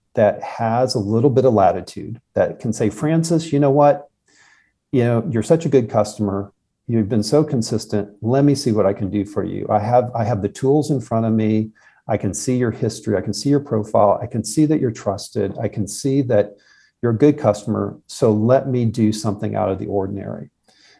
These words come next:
Uh, let me expedite it. Let me get you to the right person."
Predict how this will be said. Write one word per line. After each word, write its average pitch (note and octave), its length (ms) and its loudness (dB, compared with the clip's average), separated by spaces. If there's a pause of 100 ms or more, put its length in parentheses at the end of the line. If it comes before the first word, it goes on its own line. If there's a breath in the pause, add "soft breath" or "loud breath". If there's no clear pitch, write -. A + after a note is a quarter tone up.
(120)
Uh, G#2+ 220 2
let A2 400 2
me A2+ 320 0
expedite G#2+ 640 -2
it. G2 180 -6
Let A2+ 340 -2
me A#2 300 0
get A2 320 -4
you G#2+ 80 -4
to C3 120 -6
the G#2 100 -4
right G2+ 200 -4
person." G#2 520 -8